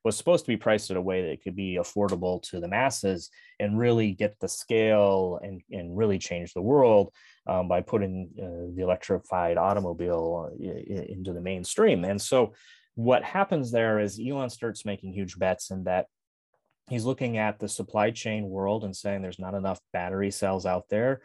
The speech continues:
Uh, the company really needs to start, you know, if they're gonna have millions of car sales, they're going to need, uh, way more capacity.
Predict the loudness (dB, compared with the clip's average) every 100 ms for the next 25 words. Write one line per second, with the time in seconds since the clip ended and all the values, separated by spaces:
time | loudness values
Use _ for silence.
0 | _ _ _ -6 -4 -6 -6 -6 -4 -6
1 | -4 -4 -4 -4 -6 -8 -8 -6 2 4
2 | 4 _ _ _ _ -10 -6 -2 0 0
3 | 0 2 2 2 2 2 4 4 0 -10
4 | -10 -2 2 2 0 -4 -2 4 4 2
5 | 0 0 0 -2 -4 -4 -6 -6 -8 -8
6 | -6 -6 -6 -10 _ -20 _ 0 2 4
7 | 2 0 -2 2 6 6 4 2 2 2
8 | -2 -4 -4 -4 -6 -8 -6 -8